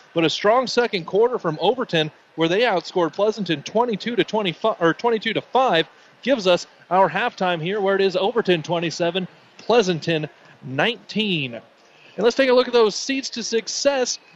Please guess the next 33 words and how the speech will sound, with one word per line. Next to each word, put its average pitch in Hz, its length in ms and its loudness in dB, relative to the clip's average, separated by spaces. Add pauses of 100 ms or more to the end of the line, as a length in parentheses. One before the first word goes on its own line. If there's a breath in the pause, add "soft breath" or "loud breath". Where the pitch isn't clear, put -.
brought 285 220 0
to - 80 -2
you 240 60 0
by 202 200 0
Impact 214 480 -4
Ag 226 220 -2
Partners, 190 540 0
Craig 254 260 0
Weegis, 202 460 -2 (280)
and 202 360 0
Ted 226 480 0
Travis. 233 600 0 (1040)
Pioneer 160 440 -2
knows 156 260 -2
more 185 160 0
about 175 380 0
seeds 220 420 -6
with 165 140 -4
top-yielding 202 500 -2
Pioneer 202 340 -2
brand 196 240 -2
soybeans. 214 460 -2
Get 240 140 -4
the 202 80 -4
best 214 400 -2
for 196 180 -2
your 208 280 2
field 214 340 0
this 151 200 -2
year 165 160 -2
with 208 200 -4
Craig 196 180 2
Weegis 185 340 0